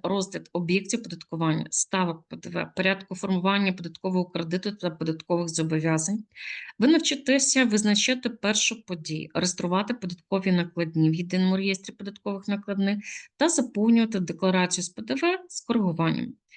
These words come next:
Податок на прибуток, вивчення об'єктів оподаткування, ставок податку на прибуток та особливості його нарахування. Ви опануєте процес формування доходів та витрат підприємства, закриття періоду та визначення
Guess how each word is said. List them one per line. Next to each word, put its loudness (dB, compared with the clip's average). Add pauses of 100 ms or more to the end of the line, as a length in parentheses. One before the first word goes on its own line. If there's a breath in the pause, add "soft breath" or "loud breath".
(280 loud breath)
Податок -2
на 4
прибуток, -6
вивчення 2
об'єктів 2
оподаткування, 2
ставок -2
податку -2
на 2
прибуток -4
та 0
особливості 0
його 0
нарахування. -2 (580 loud breath)
Ви 4
опануєте 6
процес 0
формування 4
доходів -4
та -6
витрат -2
підприємства, -2
закриття -2
періоду 0
та -8
визначення 2